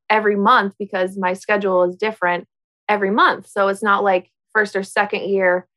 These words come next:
or even third year with covid, I had more flexibility and I could kind of stay on the same schedule.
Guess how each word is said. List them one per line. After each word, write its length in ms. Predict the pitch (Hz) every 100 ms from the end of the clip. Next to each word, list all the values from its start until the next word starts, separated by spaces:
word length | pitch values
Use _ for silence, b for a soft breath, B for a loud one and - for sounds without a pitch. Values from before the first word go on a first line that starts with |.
| _ _
or 100 | 196
even 300 | 202 196 196
third 220 | 196 202 196
year 140 | 190
with 180 | 180 180
covid, 360 | 220 214 196
I 60 | 185
had 180 | 196 185
more 140 | 180
flexibility 640 | 180 190 - 185 190 190 190
and 100 | 185
I 80 |
could 180 | 170 180
kind 200 | 180 180
of 80 | 170
stay 340 | - 180 180
on 160 | 190 180
the 80 | 180
same 320 | - 175 180
schedule. 680 | 190 - 180 233 262 302